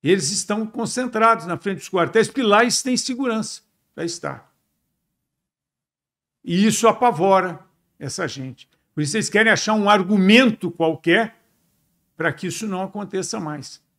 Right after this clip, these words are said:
Mas vai continuar acontecendo e o povo vai continuar se reunindo e tem que se reunir e tem que se manifestar e tem que, é, se manifestar provocando,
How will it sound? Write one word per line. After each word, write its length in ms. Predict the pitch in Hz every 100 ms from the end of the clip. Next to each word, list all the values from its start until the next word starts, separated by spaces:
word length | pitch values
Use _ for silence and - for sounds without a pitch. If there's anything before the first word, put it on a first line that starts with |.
| _ -
Mas 240 | 180 -
vai 240 | - 247
continuar 420 | 269 208 - 180 165
acontecendo 720 | - 143 160 - 196 240 - _ _ 190
e 100 | 202
o 80 |
povo 300 | - 202 170
vai 140 | 175 180
continuar 420 | 185 - 185 175
se 160 | - 160
reunindo 560 | 170 156 156 214 208 - _ -
e 100 | 214
tem 440 | - - 294 359
que 120 | -
se 220 | 175 - 180
reunir 560 | 160 160 147 226 254
e 60 | 233
tem 340 | - 269 294
que 80 | 294
se 140 | -
manifestar 920 | 214 202 170 165 139 - 208 220 - -
e 140 | 220 233
tem 320 | - 269 277
que, 240 | 269 240 - _ _ _ _ _ _ _ _
é, 480 | 160 165 156 147 - -
se 200 | - -
manifestar 960 | 220 214 180 - 165 - - 196 240 -
provocando, 960 | 254 285 202 240 - 226 233 160 127